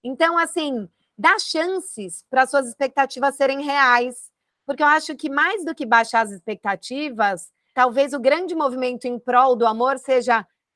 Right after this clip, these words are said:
é, concretize suas expectativas, sabe? Eu falo, eu sinto que a gente faz o movimento pela metade. Você manda só o oi, a pessoa manda oi, a história não vai pra frente.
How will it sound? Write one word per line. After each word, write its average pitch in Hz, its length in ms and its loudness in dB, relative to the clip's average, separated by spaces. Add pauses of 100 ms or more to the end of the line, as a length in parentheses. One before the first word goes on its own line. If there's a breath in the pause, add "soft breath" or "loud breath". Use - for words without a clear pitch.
(160)
é, 233 180 -2
concretize 277 800 -6
suas 180 240 -10
expectativas, 170 960 -10 (300)
sabe? 233 320 2 (120)
Eu 233 140 4
falo, 247 280 6
eu 240 140 4
sinto 254 220 -6
que 262 80 -4
a 240 40 -6
gente 254 200 -10
faz 247 320 0 (240)
o 240 80 -4
movimento 247 480 -4
pela 240 180 0
metade. 226 640 -2 (200)
Você 247 160 0
manda 254 260 0
só 240 220 2
o 233 80 2
oi, 247 300 6
a 262 60 0
pessoa 240 320 -4
manda 233 280 0
oi, 240 320 2
a 247 40 0
história 233 360 -2
não 233 80 -8
vai 220 140 -2
pra 220 180 -4
frente. 220 680 -10